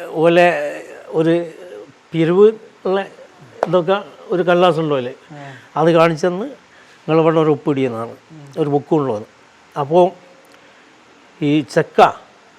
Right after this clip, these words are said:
Speaker 1: മൂന്ന് ലക്ഷത്തി അറുപത്തയ്യായിരം റുപ്യ
Speaker 2: ഉം.
Speaker 1: എനിക്ക് പാസ്സായി, അത് റബ്ബറിനാണെന്ന് അയാൾ പറയുകയും ചെയ്ത്, "നിങ്ങളെ റബ്ബറിന് തരാണ്ടിരിക്കൂല."
Speaker 2: ഉം.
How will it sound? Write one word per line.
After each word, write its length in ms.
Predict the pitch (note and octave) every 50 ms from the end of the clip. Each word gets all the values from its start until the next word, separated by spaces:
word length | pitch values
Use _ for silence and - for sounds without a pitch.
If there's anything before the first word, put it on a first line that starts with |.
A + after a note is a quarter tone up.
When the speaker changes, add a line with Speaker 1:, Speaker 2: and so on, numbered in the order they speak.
| _ _ _ _ _ _ -
Speaker 1:
മൂന്ന് 320 | D3 D#3+ F3+ G3 G#3 G#3
ലക്ഷത്തി 380 | G#3 G#3 - - A3 G#3+ - A#3
അറുപത്തയ്യായിരം 680 | A3+ G3 F3+ F#3+ F#3+ F3+ F3 G3+ G3 G3 G3 G3+ F#3+
റുപ്യ 340 | F#3+ F#3 D#3 C#3+ F3 C#3+ - - - _ _ _ _ D#3
Speaker 2:
ഉം. 220 | D3 C#3+ C#3+ C#3+ C3 - _ _ _ _ _ - - -
Speaker 1:
എനിക്ക് 220 | E3 D3 D3 F3+
പാസ്സായി, 380 | C#3+ D3+ D#3+ D#3 C#3 E3+ D3 A2 - - - - - _ _ _ _ _ - - - - - _ -
അത് 220 | D3 D#3+ E3+ E3
റബ്ബറിനാണെന്ന് 640 | D#3+ D3+ D3+ F3+ G3 F#3 F#3+ G3 F#3 F#3 F#3+ F#3+ G3
അയാൾ 200 | G3+ G#3 G3+ G#3
പറയുകയും 320 | G3+ G3 G3 G#3 G#3+ G#3+ G3
ചെയ്ത്, 380 | F#3+ E3+ C#3+ C3 C3 C#3 C3+
"നിങ്ങളെ 240 | D#3+ D3 E3 F3+ F#3+
റബ്ബറിന് 480 | E3+ E3+ F3 E3 F#3 G3 F#3+ G#3 G3+ E3
തരാണ്ടിരിക്കൂല." 600 | F3 F3 F3+ F3+ F#3 F3 F3+ E3 E3+ D#3+ D3+ C3+
Speaker 2:
ഉം. 120 | C3+ A#2+